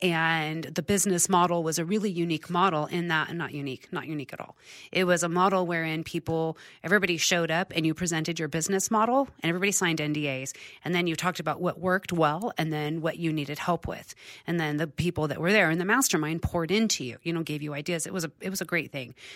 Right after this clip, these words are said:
Great people. And I still have those friendships today. I would never trade them for anything thing. But, you know, when we presented our business model, it was kind of like this. We were like, "Yeah,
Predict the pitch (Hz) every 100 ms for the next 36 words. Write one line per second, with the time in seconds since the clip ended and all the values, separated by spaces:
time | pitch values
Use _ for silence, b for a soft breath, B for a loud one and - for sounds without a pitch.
0 | b - 185 214 151 170 160 160 170 170
1 | 220 175 185 170 156 - 165 165 143 -
2 | 160 151 139 151 147 147 - 151 151 147
3 | - 165 160 147 143 139 147 _ _ _
4 | _ _ _ - 196 180 170 B B B
5 | B 190 185 165 175 185 208 208 180 165
6 | 175 214 185 156 160 - 170 135 - 156
7 | - 202 190 - 180 185 170 160 156 165
8 | 151 190 175 165 - 240